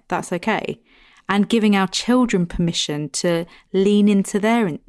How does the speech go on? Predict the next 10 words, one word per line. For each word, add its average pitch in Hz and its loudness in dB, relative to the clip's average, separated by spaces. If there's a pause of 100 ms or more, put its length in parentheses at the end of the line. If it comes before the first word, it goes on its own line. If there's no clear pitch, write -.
instinct, 151 -6
to 214 2
exercise 196 -2
their 214 2
autonomy. 156 -4 (560)
I 175 -2
think 226 0
that 202 -2
is 180 -4
such - -4